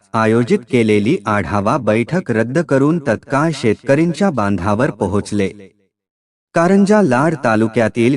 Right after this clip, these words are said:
ग्राम वाई व शेवता येथील शेतकरींच्या शेतातील गहू, हरभरा, कांदा या रब्बी पिकांसह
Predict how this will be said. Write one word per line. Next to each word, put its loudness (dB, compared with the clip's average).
ग्राम 0
वाई 0
व -2
शेवता -2
येथील -2
शेतकरींच्या -2
शेतातील -2
गहू, 0
हरभरा, -2
कांदा 2
या 0
रब्बी 0
पिकांसह -2